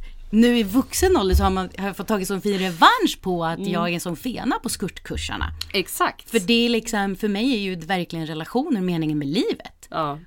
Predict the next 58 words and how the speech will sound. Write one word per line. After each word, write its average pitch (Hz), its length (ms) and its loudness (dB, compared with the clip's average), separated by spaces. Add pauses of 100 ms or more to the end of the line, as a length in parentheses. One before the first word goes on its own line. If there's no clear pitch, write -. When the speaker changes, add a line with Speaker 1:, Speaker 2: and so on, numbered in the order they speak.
(340)
Speaker 2:
Nej, 220 120 0
men 240 80 2
Speaker 1:
Och 214 60 2
Speaker 2:
alltså, 202 200 -2
verkligen. 185 540 -4
Och 196 180 0
ju 190 100 0
mer 185 240 0
du 214 160 -2
pratar 180 360 -2
om 139 80 -6
det 185 60 -2
här, 202 120 -2
desto 165 200 -6
mer 165 280 0
ser 190 380 0
jag 175 80 0
hur 160 120 -6
du 156 120 -2
blir 143 140 -4
så 143 80 -6
här 143 80 -6
grön. 170 680 -2
Huvudet 160 400 -2
blir 160 180 -4
Speaker 1:
Ja. 247 160 8
Speaker 2:
kompakt - 400 8 (180)
och 226 80 6
så 226 80 8
den 208 140 6
här 202 100 10
kepsen 214 720 4
på 233 100 0
sniskan. 240 500 -2
Speaker 1:
<laughs> 330 100 4
Ja, 254 100 12 (280)
och - 80 6
lilla 262 180 8
propellen, 311 520 4
va? 185 40 4
Speaker 2:
Ja, 202 240 4
eller 262 180 6
hur? 269 60 12
Speaker 1:
Ja, 294 60 10 (100)
det 370 60 6
är 349 60 4
det, 262 60 4
Speaker 2:
Ja. 202 60 6
Speaker 1:
lilla 208 220 4
Speaker 2:
Ja, 339 60 6 (140)
he-, 320 260 -2
nej, 247 160 2
Speaker 1:
propellen. 247 240 6 (100)
Speaker 2:
jag - 0 - (100)
kommer - 40 0
inte 262 120 0
ens 196 100 2
ihåg 214 100 0